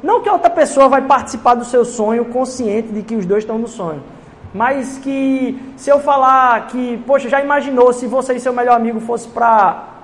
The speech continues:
fosse pra Noruega, se eu falasse isso durante o dia,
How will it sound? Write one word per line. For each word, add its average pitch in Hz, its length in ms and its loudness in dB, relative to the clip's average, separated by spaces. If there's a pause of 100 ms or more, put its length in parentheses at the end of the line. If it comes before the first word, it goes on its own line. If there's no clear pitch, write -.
(100)
fosse 240 200 4
pra 240 140 2
Noruega, 226 580 6 (1160)
se - 60 -2
eu 269 60 4
falasse 277 300 6
isso 254 140 -2
durante 285 300 0
o 247 80 -2
dia, 254 320 0